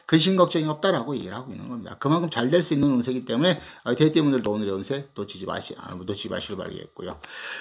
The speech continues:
거기다 일진까지 오늘 무난하고 평탄한 일진이에요. 그래서 돼지띠분들도 오늘 반드시 좋은 성과 충분하게 기대해 볼 수 있으리라고 보겠습니다. 활동하시는 돼지띠분들도 매사에 더욱더 적극적으로 임하셔서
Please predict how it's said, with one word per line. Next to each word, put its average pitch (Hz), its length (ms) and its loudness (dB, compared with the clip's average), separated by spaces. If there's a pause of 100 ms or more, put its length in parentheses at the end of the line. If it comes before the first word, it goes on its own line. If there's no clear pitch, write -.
거기다 170 220 12
일진까지 185 840 8
오늘 139 220 4
무난하고 139 420 4
평탄한 170 480 -2
일진이에요. 110 540 -4
그래서 117 240 -6
돼지띠분들도 113 600 -2
오늘 104 220 -2
반드시 165 480 2
좋은 117 200 -2
성과 143 640 2
충분하게 180 640 2
기대해 98 320 -4
볼 87 120 -6
수 - 120 -14
있으리라고 104 500 -6
보겠습니다. 104 1040 0 (280)
활동하시는 160 440 4
돼지띠분들도 135 840 2
매사에 113 300 -2
더욱더 98 300 -8
적극적으로 131 540 -2
임하셔서 110 1000 0